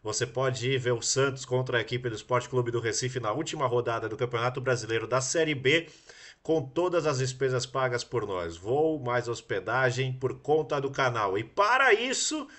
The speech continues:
para você participar do sorteio, basta se inscrever aqui no canal. Quando a gente alcançar a marca de sessenta mil inscritos, a gente vai fazer esse sorteio pra um do de vocês, tá certo? Não custa nada,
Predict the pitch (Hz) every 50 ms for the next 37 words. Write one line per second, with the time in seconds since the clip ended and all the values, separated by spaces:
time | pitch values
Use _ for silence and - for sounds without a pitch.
0 | - - _ - 131 127 127 127 127 123 - 135 127 - 139 131 127 - - 127
1 | 127 - 120 117 117 - 120 123 - 156 139 135 - - 120 123 131 139 151 147
2 | 143 - - - - _ _ - 135 139 165 185 190 - - - 185 175 - -
3 | 180 185 - - - 180 165 151 131 120 139 170 180 175 156 - - 160 175 185
4 | 175 - 185 180 165 143 147 156 160 151 131 135 127 127 127 131 127 131 131 131
5 | 147 139 139 139 135 123 - - 135 123 123 120 117 82 101 101 101 104 101 107
6 | 117 117 107 - - 113 101 - - - 123 123 - - 160 190 202 - 185 160
7 | 160 170 170 170 151 - - - 131 127 147 139 131 - 156 135 - - - -
8 | - - - - - - - 113 104 98 107 113 - - 120 117 113 - - 117
9 | 104 98 107 110 107 - - - - 117 101 - - 107 107 110 110 - - 113
10 | 107 101 104 110 117 120 117 113 104 104 113 110 120 117 - - - 98 90 85
11 | 80 - - - 87 - - 160 180 185 - 123 - - - - - - - 120
12 | 123 139 151 147 - 131 139 131 131 - - 120 98 98 117 156 202 214 202 185
13 | 202 226 247 240